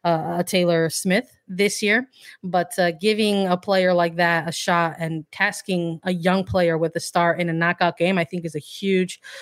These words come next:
vote of confidence, I think, for that type of player. And I think we saw that on the pitch today from her. And, uh, I think on the Kansas City side of thing, I think you and I could both agree, seeing Mace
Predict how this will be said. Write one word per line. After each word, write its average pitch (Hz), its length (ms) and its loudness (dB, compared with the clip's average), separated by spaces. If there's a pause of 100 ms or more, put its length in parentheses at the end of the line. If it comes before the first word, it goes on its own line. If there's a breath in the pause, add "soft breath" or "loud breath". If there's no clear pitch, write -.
(260 loud breath)
vote 180 200 0
of 170 60 -6
confidence, 226 640 0
I 202 100 0
think, 208 240 -4
for 190 120 0
that 180 220 0
type 180 200 0
of 165 100 -10
player. 190 380 2 (320 loud breath)
And 175 80 2
I 170 60 2
think 175 140 -2
we 175 80 0
saw 180 260 0
that 160 260 2 (340 loud breath)
on 175 200 2
the 165 80 2
pitch 180 380 0
today 165 400 0
from 185 300 0
her. 151 300 -2 (320 loud breath)
And, 165 220 -2
uh, 165 60 4
I 175 100 2
think 196 160 -2
on 190 80 0
the 175 60 -2
Kansas 220 360 -2
City 285 200 2
side 208 220 0
of 196 80 -4
thing, 202 200 0
I 190 60 2
think 214 280 0
you 208 220 0
and 202 80 2
I 196 60 0
could 196 140 -4
both 190 200 0
agree, 180 260 0
seeing 202 540 -2
Mace 190 720 0